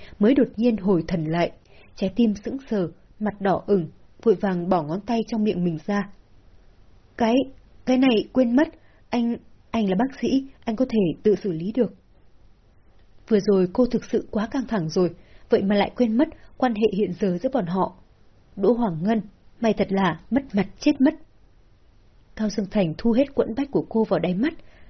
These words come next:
như lại không nói một câu, thậm chí ngay cả một biểu tình dư thừa cũng không có, bèn trực tiếp đưa ngón tay ướt át của mình ngậm vào giữa cánh môi mỏng. Hoàng Ngân chỉ thấy đầu óc kêu ù ù,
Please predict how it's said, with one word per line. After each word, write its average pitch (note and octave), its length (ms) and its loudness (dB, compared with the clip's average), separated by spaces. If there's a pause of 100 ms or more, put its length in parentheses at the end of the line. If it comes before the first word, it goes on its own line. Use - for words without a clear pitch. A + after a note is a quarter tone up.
(160)
như A#3+ 180 6
lại G#3+ 140 2
không G#3 220 -2
nói G3+ 200 -2
một D4+ 200 -2
câu, A3+ 200 4 (480)
thậm - 160 0
chí G3+ 340 -2 (300)
ngay C4 120 2
cả G#3+ 120 -2
một E3 180 0
biểu F3+ 240 4
tình E3+ 180 -2 (120)
dư A#3+ 160 0
thừa F#3+ 220 4 (180)
cũng G3 120 -6
không A3 220 -2
có, F#3+ 260 -4 (400)
bèn F3+ 300 2 (120)
trực F#3+ 140 0 (100)
tiếp C4 140 2 (1200)
đưa G#3 180 2
ngón F#3+ 220 -2
tay G3+ 240 0
ướt C#4 140 2
át D4 240 -6
của G3+ 80 0
mình E3+ 300 -2 (180)
ngậm G3 220 0
vào F3+ 100 0
giữa G3+ 300 -2
cánh G3+ 200 -4
môi A#3 120 0
mỏng. G3 260 0 (1500)
Hoàng F#3 260 0
Ngân A#3 180 2
chỉ F#3+ 200 -2
thấy F#3 180 0
đầu A3 180 2
óc - 280 -4
kêu B3+ 200 0
ù A3 200 0
ù, F#3+ 280 4